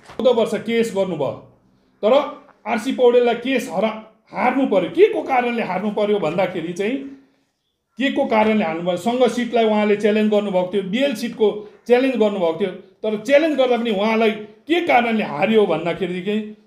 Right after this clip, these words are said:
उहाँ चाहिँ यो जुन चाहिँ Representation of Sikkim Subject Act,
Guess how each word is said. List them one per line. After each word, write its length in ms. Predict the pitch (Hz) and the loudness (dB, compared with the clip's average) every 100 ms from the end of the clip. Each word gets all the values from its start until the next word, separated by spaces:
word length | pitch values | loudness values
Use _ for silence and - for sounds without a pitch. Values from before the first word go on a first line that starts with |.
| - | -10
उहाँ 440 | 147 226 269 269 - | -2 2 4 4 2
चाहिँ 400 | 214 226 226 - _ _ 147 | 0 0 -4 -12 _ _ -4
यो 420 | 208 294 320 208 | 2 4 4 2
जुन 200 | 240 240 | -2 -2
चाहिँ 400 | 277 285 262 - _ - | -4 -4 -6 -14 _ -8
Representation 800 | 147 220 269 269 262 254 233 240 | -2 -2 -2 -2 -2 0 0 0
of 160 | 226 220 | 0 -2
Sikkim 320 | - 214 240 | -2 -4 -2
Subject 400 | 190 202 214 214 - | -2 -2 -2 -4 -2
Act, 180 | 226 | -2